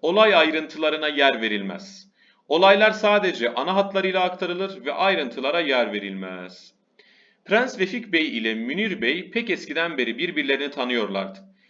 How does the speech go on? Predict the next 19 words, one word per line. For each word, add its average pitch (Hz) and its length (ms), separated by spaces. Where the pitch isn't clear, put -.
Kırk 220 220
sene 151 200
evvel 107 440
aileleri 117 680
birini 139 240
İzmir'den, 120 520
ötekini 110 380
Mısır'dan 156 560
Paris'e 170 400
tahsile 147 460
göndermişti. 98 680
Bu 208 140
iki 214 180
genç 131 300
orada 170 320
hemen 180 220
hemen 117 300
beraber 131 380
yaşamışlar, 160 680